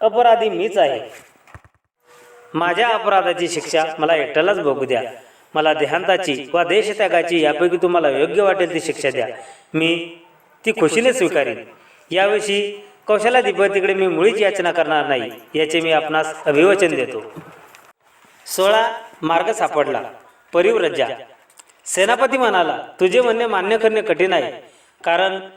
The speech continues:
जरी तू देहांताची किंवा देशत्यागाची शिक्षा भोगण्यास स्वेच्छेने तयार झालास, तरी ही गोष्ट कौशलाधिपती समजणारच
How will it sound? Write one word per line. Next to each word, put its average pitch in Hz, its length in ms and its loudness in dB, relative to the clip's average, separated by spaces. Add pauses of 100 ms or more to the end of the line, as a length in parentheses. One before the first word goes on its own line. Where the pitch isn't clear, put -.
(280)
जरी 208 240 2
तू 247 140 0
देहांताची 220 640 0
किंवा 196 320 2
देशत्यागाची 208 640 0
शिक्षा 175 460 -4
भोगण्यास 175 440 0
स्वेच्छेने 175 520 2
तयार 165 200 2
झालास, 147 380 0 (800)
तरी 170 140 4
ही 185 140 4
गोष्ट 175 360 2 (580)
कौशलाधिपती 180 960 0
समजणारच 165 800 -2